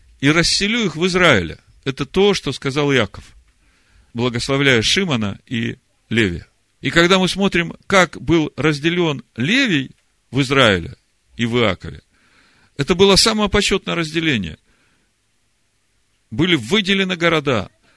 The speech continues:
города-убежища, города для левитов. Эти города были, можно сказать, центрами образования для всех колен Израиля, куда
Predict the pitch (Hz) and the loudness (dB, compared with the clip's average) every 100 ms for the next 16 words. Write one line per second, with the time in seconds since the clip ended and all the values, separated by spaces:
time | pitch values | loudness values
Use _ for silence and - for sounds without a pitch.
0 | _ 98 131 156 180 190 156 175 147 123 | _ -2 2 2 2 2 2 2 2 -2
1 | 127 117 - _ 107 117 147 151 185 165 | -2 -4 -4 _ -6 0 0 2 0 0
2 | 147 165 165 175 - 90 - _ _ _ | 0 0 0 -2 -4 -8 -10 _ _ _
3 | _ _ 165 175 165 185 180 185 196 156 | _ _ -4 -2 0 2 2 2 0 0
4 | 160 160 175 151 151 165 156 - - 220 | 0 0 -2 -4 -4 -2 -2 -2 -2 0
5 | 180 143 139 - - _ _ - 139 160 | 0 -2 -4 -8 -16 _ _ -4 0 0
6 | 143 147 185 185 139 127 - _ - 135 | 0 -2 -2 -2 -4 -6 -10 _ -4 0
7 | 143 196 190 - 175 165 151 160 190 156 | 0 0 0 -2 -4 -4 -4 0 2 2
8 | 120 - - 135 147 131 | 0 -2 -8 -2 -2 -4